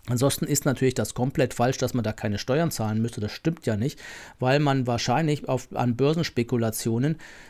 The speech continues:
wenn man's richtig macht, ziemlich schnell über die Beträge kommt, die man als Freibetrag hat. Und dann muss man natürlich Steuern bezahlen, Herr Scholz.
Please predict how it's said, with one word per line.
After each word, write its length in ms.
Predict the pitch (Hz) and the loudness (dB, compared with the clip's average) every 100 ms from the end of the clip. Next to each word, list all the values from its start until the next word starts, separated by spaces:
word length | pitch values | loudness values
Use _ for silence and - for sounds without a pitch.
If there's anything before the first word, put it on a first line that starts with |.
| - | -2
wenn 120 | 131 | 2
man's 220 | 135 127 | 2 2
richtig 320 | 139 - 120 117 | 0 0 -2 2
macht, 320 | 135 135 - | 2 2 0
ziemlich 300 | - 135 120 | 2 2 2
schnell 260 | 131 143 | 2 4
über 160 | 143 123 | 4 2
die 120 | 120 | 0
Beträge 440 | 117 117 - 117 120 | 0 0 0 0 0
kommt, 300 | - 120 117 | 0 0 0
die 60 | |
man 120 | 113 | 0
als 140 | - - | 0 -2
Freibetrag 640 | 117 123 127 - 107 110 | 0 0 0 -2 -2 -2
hat. 140 | 120 123 | -2 -2
Und 100 | 110 | -2
dann 140 | 107 | -2
muss 180 | 123 - | -2 -2
man 140 | 107 | -2
natürlich 800 | 110 92 - - - 190 127 104 | -2 -4 -8 -10 8 8 8 2
Steuern 420 | - 113 101 90 92 | -2 0 0 -2 -4
bezahlen, 460 | 85 - 95 92 | -4 -2 -2 -4
Herr 180 | - 85 | -6 -8
Scholz. 640 | - - 107 - - - | -6 -2 -2 -4 -6 -8